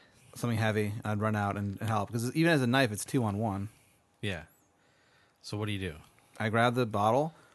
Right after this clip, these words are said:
Speaker 2: Uh,
Speaker 1: and I
Speaker 2: like,
Speaker 1: run
Speaker 2: what,
Speaker 1: out.
Speaker 2: what is it?
Speaker 1: It's just a bottle of wine,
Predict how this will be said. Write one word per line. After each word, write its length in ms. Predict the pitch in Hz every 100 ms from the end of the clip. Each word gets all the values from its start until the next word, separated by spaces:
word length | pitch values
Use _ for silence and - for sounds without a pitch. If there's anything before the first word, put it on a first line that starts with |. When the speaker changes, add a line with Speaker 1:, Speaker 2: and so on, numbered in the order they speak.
| _ -
Speaker 2:
Uh, 40 |
Speaker 1:
and 80 | 107
I 80 | 104 98
Speaker 2:
like, 100 | 98
Speaker 1:
run 100 | 117
Speaker 2:
what, 100 | 107
Speaker 1:
out. 160 | 90
Speaker 2:
what 140 | 98 107
is 180 | 113 92
it? 120 | 71 _ - - _ _ -
Speaker 1:
It's 80 | -
just 120 | 127
a 60 |
bottle 360 | 110 113 113 110
of 200 | 104 104
wine, 340 | 98 107 120